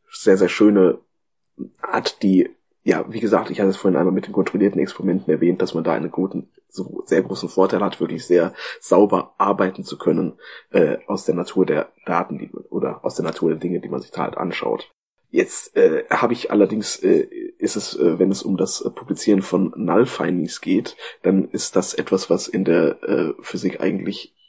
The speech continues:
von den Journals sehr ungern gesehen ist, denn die Journals möchten eigentlich etwas haben, was, äh, ähm, äh, neigen dazu, ja, etwas zu haben, was sehr, ähm,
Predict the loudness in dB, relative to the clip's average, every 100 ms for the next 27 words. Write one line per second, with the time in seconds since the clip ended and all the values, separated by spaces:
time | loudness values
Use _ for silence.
0 | _ -4 0 0 2 2 4 4 2 -4
1 | -6 0 2 2 2 0 -2 -2 -2 -2
2 | -4 -8 -10 -16 -6 -2 0 2 2 2
3 | 2 0 -2 -2 0 0 -2 -4 -2 0
4 | 0 -2 -4 -2 0 0 -4 _ _ _
5 | _ -6 -6 -10 -16 -10 -6 -6 -8 -4
6 | 0 0 0 -2 -2 0 0 0 -2 -4
7 | -2 -2 0 0 2 2 0 -8 -2 0
8 | 0 -4